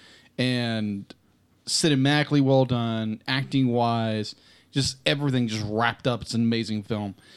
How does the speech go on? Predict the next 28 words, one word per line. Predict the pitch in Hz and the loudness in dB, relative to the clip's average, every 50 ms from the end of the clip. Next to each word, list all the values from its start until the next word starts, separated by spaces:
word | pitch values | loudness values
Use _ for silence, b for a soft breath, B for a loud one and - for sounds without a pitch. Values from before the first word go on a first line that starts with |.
| b b b b b b | b b b b b b
And | - 127 131 127 120 117 110 107 104 101 - _ _ | 0 2 2 2 2 0 0 -2 -4 -6 -10 _ _
for | - - | -2 0
myself, | 147 143 135 131 - - 202 175 143 131 | 2 2 0 0 2 4 4 4 4 2
be | 143 | 0
like, | 135 131 135 | 0 0 0
I | 131 147 | 0 2
have | 151 151 147 | 2 2 2
not | 143 139 139 139 | 0 0 -2 -2
seen | - 147 143 139 131 131 - - _ | -2 0 0 0 0 -2 -6 -8 _
a | 110 110 | -6 -6
lot | 104 104 107 101 98 98 95 98 107 131 - - _ | -4 -6 -8 -6 -6 -4 -2 -2 -2 -4 -6 -8 _
of | 180 170 | -8 -4
James | 151 190 190 196 190 170 | -2 -2 0 0 0 0
Bond. | 180 196 202 208 214 220 220 220 - | 0 2 2 4 4 2 2 0 0
I've | - 127 131 131 | 0 0 0 0
seen | - 156 147 135 127 120 117 113 107 - _ _ _ _ _ b b b b b b | 0 0 2 2 2 2 0 -2 -2 -4 _ _ _ _ _ b b b b b b
hit | _ - 175 175 165 151 | _ 0 0 0 0 0
and | 143 139 139 | -2 0 0
miss | 143 143 143 139 - | 0 0 -2 -4 -2
here | - 143 143 147 | -2 0 0 0
throughout | 139 135 139 143 139 139 | -2 -2 -2 -2 -2 0
the | 131 135 127 | -2 -2 -2
eras. | 127 127 131 127 127 127 123 123 123 117 - - - - - | 0 0 0 0 -2 -2 -2 -2 -4 -4 -6 -10 -12 -6 -4
Uh, | 127 120 117 117 113 110 104 101 98 98 | -4 -2 -2 -2 -4 -4 -4 -4 -6 -8
Pierce | - - - 143 135 135 | -10 -6 -4 -4 -4 -4
Brosnan, | - 127 120 117 120 117 - 127 - | -4 -4 -2 -2 -2 -2 -4 -4 -4
obviously. | 104 113 113 110 113 107 101 110 107 104 101 b b b b b b b b b b - | -2 -4 -4 -4 -4 -6 -6 -6 -6 -8 -8 b b b b b b b b b b -4
Uh, | - 120 120 120 117 110 104 101 98 | -2 0 0 0 0 -2 -2 -4 -4